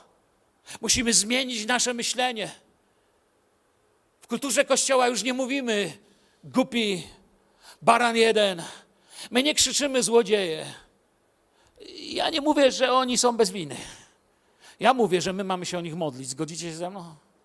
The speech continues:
Ja nie wiem, kim oni są. Nie, nie, nie mam wglądu do ich serc. Ale wiem jedno. Jeżeli na tym Bożym świecie ktoś będzie się modlił o polityków, to zrobi to tylko jeda-, jeden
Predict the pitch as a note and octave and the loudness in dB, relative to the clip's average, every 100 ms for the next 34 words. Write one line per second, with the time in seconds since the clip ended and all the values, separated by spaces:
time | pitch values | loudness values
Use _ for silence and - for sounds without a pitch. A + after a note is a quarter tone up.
0 | _ _ _ _ _ _ _ - E4 E4+ | _ _ _ _ _ _ _ -8 -2 0
1 | G#3+ F3 - F#3 E3 D#3 E3+ D#3+ A3 G#3 | 0 -2 -4 -4 -2 -2 -2 -2 -4 -4
2 | A3 G#3 - - - A#3+ A#3 G3+ F3 F#3+ | -4 -6 -10 -18 0 0 2 0 0 0
3 | G3 F#3 F3 E3+ - D#3+ B2 - - - | 0 0 0 0 -2 -4 -4 -8 -8 -12
4 | _ - - - F3+ G#3+ B3 B3+ A3 D#3+ | _ -18 -10 0 2 2 0 2 0 0
5 | D3+ C3 - _ - - - F3+ A3 A3 | -8 -10 -16 _ -20 -12 -4 2 2 2
6 | G#3+ B3+ C4+ B3 A#3+ A3 A#3 D#3+ G#3 - | 2 2 2 4 4 4 -4 -6 -6 -8
7 | - - - - _ _ _ - - - | -10 -12 -16 -20 _ _ _ -20 -16 -2
8 | - C#4 F#3 D3+ C4+ C4 C4+ A#3+ A3+ B3 | 6 6 6 2 0 0 0 0 2 2
9 | A3+ B3+ A3 A3 G#3+ A#3+ A#3+ G3+ G#3+ F#3 | 2 2 4 4 2 -4 -4 -4 -2 0
10 | G#3+ F#3+ G#3 G3 G3 G3 G3 G3 - - | -2 0 -2 -2 -2 2 4 2 -4 -6
11 | F#3+ G#3 G#3+ F#3+ - F#3 G3 F3+ F#3+ | 2 2 2 -2 -2 -2 0 0 -4